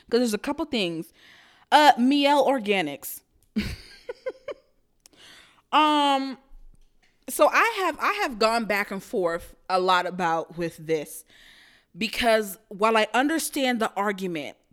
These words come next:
that white people should not be in our shit, right? Because they absolutely shouldn't. Like, bitch, everything is not for motherfucking ev-,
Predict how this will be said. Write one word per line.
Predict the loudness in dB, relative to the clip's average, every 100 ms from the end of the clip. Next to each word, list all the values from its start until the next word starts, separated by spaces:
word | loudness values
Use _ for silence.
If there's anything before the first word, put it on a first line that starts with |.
| _ _ -6
that | -2 -2 0
white | -2 0
people | -2 -4 -4 -4
should | -2 -4 -2
not | -2 -2 -4
be | -10 -6
in | -6
our | -6 -6
shit, | -6 -6 -6 -4
right? | -2 -2 -4 -12 _ _ _ -6
Because | -2 4
they | 4
absolutely | 4 2 0 0 0
shouldn't. | 0 2 0 0
Like, | 0 0 0
bitch, | -4 -4 -6 -10 _ _ _ _ -2
everything | 0 0 -2 -2 -2
is | -2
not | -2
for | -2
motherfucking | -4 -4 -4 -6 -6
ev-, | -10